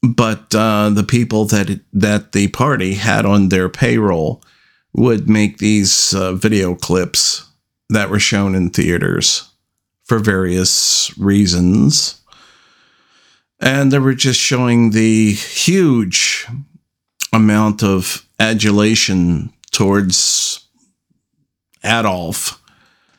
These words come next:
And, uh, it sends a very clear message, and it's supposed to, it's,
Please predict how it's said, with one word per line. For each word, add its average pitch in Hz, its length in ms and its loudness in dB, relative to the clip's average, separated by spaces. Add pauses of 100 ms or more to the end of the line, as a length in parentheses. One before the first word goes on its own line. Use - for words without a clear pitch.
(280)
And, 110 680 2
uh, 101 680 -2 (140)
it 120 180 -2
sends 131 320 2
a 120 40 -2
very 107 280 -2
clear 110 380 -2
message, 131 580 -2
and 101 160 0
it's 95 180 -2
supposed - 1000 -4
to, 120 200 0
it's, 127 160 -4